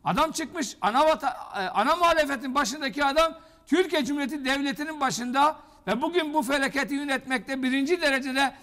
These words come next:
o koltukta oturan Cumhurbaşkanımıza hakaret ediyor ve "Görüşmeyeceğim." diyor. Ne zaman görüşeceksin? Ne zaman görüşeceksin? Sen yıllardır terör örgütleriyle bu ülkeyi dizayn etmek isteyen, bu ülkeyi yok etmek isteyen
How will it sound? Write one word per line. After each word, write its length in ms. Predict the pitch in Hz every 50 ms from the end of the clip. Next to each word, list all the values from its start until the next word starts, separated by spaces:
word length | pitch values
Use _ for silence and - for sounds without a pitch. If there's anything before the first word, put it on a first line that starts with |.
| - - - _
o 140 | 247 285 277
koltukta 480 | 269 269 262 - 254 196 - 262 262
oturan 320 | 262 190 240 233 277 302 294
Cumhurbaşkanımıza 800 | 277 254 262 320 320 311 302 247 175 - 254 247 240 240 240 240
hakaret 380 | 240 247 - 262 277 294 285 302
ediyor 240 | 262 262 370 320 311
ve 60 | 294
"Görüşmeyeceğim." 760 | 262 247 262 302 339 359 247 247 294 262 233 233 226 214 185
diyor. 180 | 165 175 196 - - - - _ -
Ne 100 | 240 294
zaman 320 | 240 330 330 359 370 370 359
görüşeceksin? 640 | 370 330 320 294 190 262 247 208 202 180 139 127 - - - _ _ _ _ _ _ _ _ _ _ _ _ -
Ne 100 | 233 294
zaman 320 | 285 339 339 349 339 330
görüşeceksin? 580 | 320 262 247 240 185 226 208 180 180 165 135 127 - - _ _ _ _ _ _ _ _ _ _ _
Sen 220 | - - 254 277 285
yıllardır 580 | 285 262 262 277 277 294 302 302 302 302 208
terör 260 | - 254 269 294 302 302
örgütleriyle 800 | 285 269 254 277 240 - 254 269 277 294 294 277 269 269 262 262
bu 120 | 294 294
ülkeyi 400 | 285 269 247 - 262 269 277 262
dizayn 260 | 254 233 226 285 294
etmek 360 | 285 269 262 262 269 269 233 220
isteyen, 400 | 262 226 - - 277 262 254 262
bu 120 | 285 285
ülkeyi 280 | 262 - 277 269 269 269
yok 200 | 277 277 - 262
etmek 320 | 269 220 277 277 269 226
isteyen 440 | 262 262 190 - 277 269 277 262